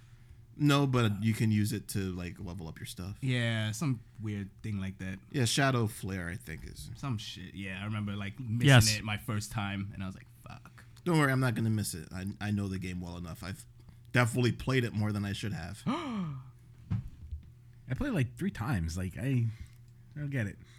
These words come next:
Speaker 2: It's a Final Fantasy game.
Speaker 4: I guess.
Speaker 2: At a certain point, you're just like,
Speaker 1: It, it's a Final Fantasy game released in an era where they were replayable.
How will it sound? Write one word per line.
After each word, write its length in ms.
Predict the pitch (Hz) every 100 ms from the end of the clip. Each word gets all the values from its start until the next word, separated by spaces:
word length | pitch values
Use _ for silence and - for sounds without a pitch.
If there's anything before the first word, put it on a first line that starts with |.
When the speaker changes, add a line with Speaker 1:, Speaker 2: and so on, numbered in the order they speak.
| - - - - - - - - - -
Speaker 2:
It's 100 | -
a 60 | 196
Final 160 | 190 151
Fantasy 300 | 113 107 101
game. 260 | 104 104
Speaker 4:
I 60 | 202
guess. 340 | 123 131 160
Speaker 2:
At 80 | 160
a 40 |
certain 220 | 180 208 180
point, 220 | 170 156
you're 80 | 139
just 120 | 131
like, 180 | 127 120 - - - - - -
Speaker 1:
It, 140 | 160 156 -
it's 160 | 165 156
a 60 | 156
Final 260 | 190 196
Fantasy 300 | 185 170 165
game 260 | 143 147 147
released 340 | 127 131 139
in 120 | 135 120
an 140 | -
era 240 | 120 117 110
where 160 | 110
they 100 | 107
were 140 | 107 107
replayable. 600 | 98 - 101 92 92